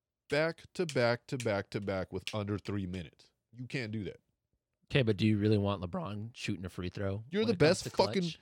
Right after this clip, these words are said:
Speaker 1: you're the best goddamn player in the world. If you can't hit a fucking free throw,
Speaker 2: His
Speaker 1: you're
Speaker 2: free throw
Speaker 1: no-,
Speaker 2: percentage is not high.
Speaker 1: sixty-nine percent.
Speaker 2: That's, yes, granted, that's more than, all right, he's got more than a, like,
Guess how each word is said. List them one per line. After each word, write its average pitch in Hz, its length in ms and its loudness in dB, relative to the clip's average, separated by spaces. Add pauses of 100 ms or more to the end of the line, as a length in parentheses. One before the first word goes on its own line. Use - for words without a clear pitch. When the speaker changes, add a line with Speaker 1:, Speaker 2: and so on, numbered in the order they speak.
(100)
Speaker 1:
you're 139 140 -2
the 180 80 2
best 131 340 0
goddamn 127 440 6
player 127 200 4
in 120 60 0
the 110 80 0
world. 117 260 2
If 107 120 -12
you 165 80 -4
can't 165 100 0
hit 165 120 4
a 127 80 4
fucking 147 540 2
free 127 300 2
throw, 190 400 2
Speaker 2:
His 160 180 -2
Speaker 1:
you're 151 140 6
Speaker 2:
free 139 80 6
throw 226 100 6
Speaker 1:
no-, 170 60 6
Speaker 2:
percentage 165 360 2
is 117 100 2
not 143 200 6
high. 117 260 6
Speaker 1:
sixty-nine 113 560 2
percent. - 320 -10 (340)
Speaker 2:
That's, 113 240 -2 (680)
yes, 143 340 2
granted, 139 300 6
that's 127 200 4
more 143 280 8
than, 127 240 2
all 131 100 8
right, 107 140 4
he's 117 160 0
got 131 160 0
more 127 200 4
than 117 120 2
a, 101 220 -2
like, 107 180 0